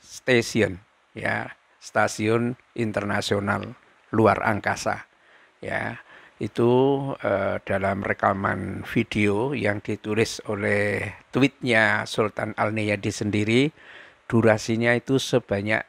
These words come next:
satu menit tiga puluh detik, ya. Ini kita kutip dari Al Arabian News berbahasa Inggris, pemirsa. Ditunjukkan betapa, eh,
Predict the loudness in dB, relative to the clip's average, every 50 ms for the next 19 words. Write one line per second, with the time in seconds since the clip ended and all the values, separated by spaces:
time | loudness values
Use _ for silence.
0 | -12 -14 -12 -8 -4 -4 -4 -4 -4 _ -2 -2 0 2 2 2 4 2 0 _
1 | _ -6 -6 -6 -2 4 4 4 4 4 2 0 2 2 0 -2 -4 -12 -14 _
2 | -8 -6 0 0 0 0 0 _ _ _ _ -8 -2 2 4 4 4 2 0 _
3 | -20 -20 -20 -20 -20 -20 -20 -20 _ _ _ -10 -8 -6 -2 -2 -2 -2 -4 -6
4 | -2 2 2 2 2 0 -4 -2 0 -2 -2 -2 0 0 0 0 2 0 -2 0
5 | 0 0 0 0 0 -2 -2 -4 -8 -10 -14 -16 -18 -18 _ _ -4 -2 0 0
6 | 0 0 0 2 2 4 4 4 2 2 0 -2 -2 0 0 -2 -2 -6 -4 2
7 | 4 4 4 4 2 -4 -8 -8 -10 -12 -14 -16 -18 _ _ -10 -8 -6 -2 -2
8 | -2 0 0 0 0 0 0 -2 2 4 4 2 2 0 -10 -6 -6 -4 -2 -4
9 | -4 0 2 2 4 2 2 -2 _ _ -20 -20 -20 -20 -20 -20 _ _ _ -4
10 | -4 -2 -2 -2 -2 -2 -4 -4 0 2 2 2 2 0 -4 -6 _ -8 -8 -2
11 | 0 0 0 0 0 2 4 6 6 8 6 6 4 2 -2 -8 -16 -20 -20 _
12 | _ _ _ -10 -4 -2 -2 0 0 -2 -2 -2 -2 -2 -2 -2 -2 -2 -2 -2
13 | -2 -4 -4